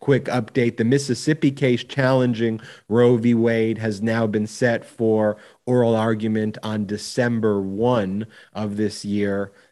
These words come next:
That will be a December oral argument. Um, so stay tuned for that.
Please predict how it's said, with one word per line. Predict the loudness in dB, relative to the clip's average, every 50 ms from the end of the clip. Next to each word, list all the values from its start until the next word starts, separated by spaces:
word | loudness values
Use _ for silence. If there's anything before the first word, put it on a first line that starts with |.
| _
That | _ -4 -4 -4 -4
will | -4 -4 -4
be | -2 -2 -2 0 0 -2 -2 -4
a | -6 -8 -8 -8
December | -8 -8 -10 -12 -6 -4 -4 -2 -2 0 -2 -2
oral | -2 -2 -4 -4 -4 -4
argument. | -4 -4 -6 -8 -6 -6 -6 -6 -6 -8 -8 -10 -14 -20 _ -20 -20 _ _
Um, | -10 -8 -8 -8
so | -8 -4 -6 -6
stay | -6 -6 -4 -2 0 0 0
tuned | -2 -4 -4 -4 -2 -2 -2 -2 -4 -6 -8
for | -12 -12 _ -2 -2 -2 0 -2 -4 -6 -6 -8 -12 -20 -20 _ _ _
that. | -8 -4 -4 -4 -4 -6 -8 _